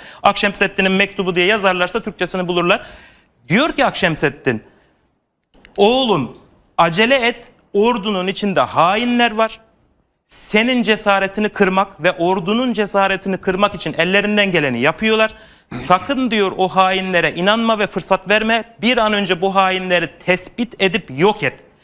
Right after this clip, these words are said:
Devamı daha enteresan. "Çünkü bu hainler," diyor, "bizim İstanbul'u, İstanbul'a ve Ayasofya'ya ulaşmamızı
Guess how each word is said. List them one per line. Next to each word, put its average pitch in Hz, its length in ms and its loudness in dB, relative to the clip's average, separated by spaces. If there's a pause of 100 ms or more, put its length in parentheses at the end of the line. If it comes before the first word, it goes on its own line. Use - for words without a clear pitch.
(200)
Devamı 190 460 2
daha 220 200 2
enteresan. 214 600 0 (440)
"Çünkü 233 560 0
bu 233 140 0
hainler," 190 640 0
diyor, 160 180 -2 (100)
"bizim 185 380 -2
İstanbul'u, 233 760 0 (340)
İstanbul'a 214 720 0 (140)
ve 175 180 0
Ayasofya'ya 170 1040 0
ulaşmamızı 165 880 0